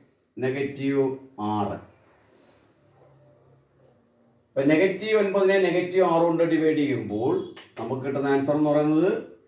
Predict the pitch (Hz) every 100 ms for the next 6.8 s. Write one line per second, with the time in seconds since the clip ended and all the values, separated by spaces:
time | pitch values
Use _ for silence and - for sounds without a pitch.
0 | _ _ - 120 139 156 165 170 156 151
1 | 156 151 160 160 156 - - _ - 127
2 | 143 151 143 139 143 143 151 170 127 131
3 | 143 147 143 135 135 135 - 131 127 131
4 | 135 - - _ _ _ _ _ _ -
5 | 117 123 123 135 135 131 131 - - 110
6 | 113 113 - - - 101 92 90